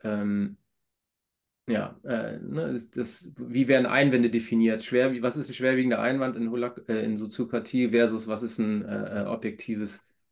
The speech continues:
Anführungsstrichen, Kriterium, äh, oder eine, äh, für, für einen Einwand, äh, nach den Regeln der Verfassung? Und, ähm, ja,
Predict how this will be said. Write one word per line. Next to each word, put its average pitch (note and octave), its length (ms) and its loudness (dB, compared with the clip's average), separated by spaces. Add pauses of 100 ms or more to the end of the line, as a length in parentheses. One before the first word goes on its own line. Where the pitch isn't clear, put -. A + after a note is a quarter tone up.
(140)
Anführungsstrichen, G#2 540 -6
Kriterium, A2+ 720 0 (440)
äh, G2+ 420 -2
oder G#2+ 240 -8
eine, G#2 200 -4 (160)
äh, F#2+ 280 -4
für, G2 640 -6
für - 180 -12
einen G2 100 -4
Einwand, G#2 680 -4
äh, G2+ 140 -10
nach G2+ 320 -6
den G2+ 160 -8
Regeln G#2 400 -2
der G2+ 100 -10
Verfassung? A#2 560 -2 (560)
Und, A2 440 0
ähm, G#2 600 2
ja, G2 300 -2